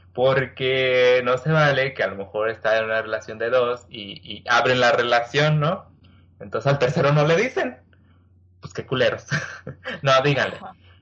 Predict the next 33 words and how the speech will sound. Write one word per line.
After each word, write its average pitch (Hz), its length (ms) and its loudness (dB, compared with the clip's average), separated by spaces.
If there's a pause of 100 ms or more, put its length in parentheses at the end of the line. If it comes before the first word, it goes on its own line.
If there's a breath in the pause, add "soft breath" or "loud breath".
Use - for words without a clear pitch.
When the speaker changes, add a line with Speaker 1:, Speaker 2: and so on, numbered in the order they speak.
(140 soft breath)
Speaker 1:
Díganle, 117 440 -2
díganle, 104 400 -4
este, 110 240 -12
todos 151 200 2
deben 135 200 2
estar 123 200 0
enterados. 131 300 0
Si 160 60 0
no, 190 140 4
de 220 80 4
otra 226 200 0
forma, 175 340 0
pues 131 240 -4
es 135 360 -4
infidelidad 107 1080 -2
o 104 380 -4
pues 101 180 -8
es 104 160 -14
engaño, 101 560 -4
¿no? 151 200 -6
Engaño 104 340 -10
a 104 40 -6
otra - 180 -4
persona. - 420 -12 (240)
Es 117 100 -6
lo 117 140 -6
que 113 100 -10
yo 101 120 -2
les 104 160 -8
puedo - 180 -6
concluir. 101 500 -8 (460 loud breath)
La 165 340 2
honestidad 160 720 2